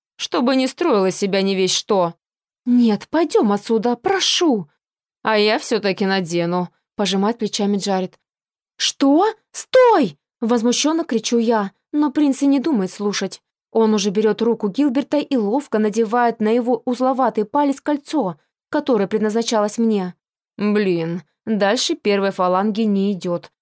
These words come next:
задумчиво сообщает Джаред. «А если на мизинец?» «С ума сошел?» выпаливаю, подскакивая принцу. «Сними немедленно!»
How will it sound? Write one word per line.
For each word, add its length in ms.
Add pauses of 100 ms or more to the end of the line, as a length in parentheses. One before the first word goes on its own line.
(100)
задумчиво 540
сообщает 480
Джаред. 320 (220)
«А 160
если 420
на 100
мизинец?» 600 (320)
«С 180
ума 320
сошел?» 540 (200)
выпаливаю, 680
подскакивая 560
принцу. 480 (240)
«Сними 560
немедленно!» 880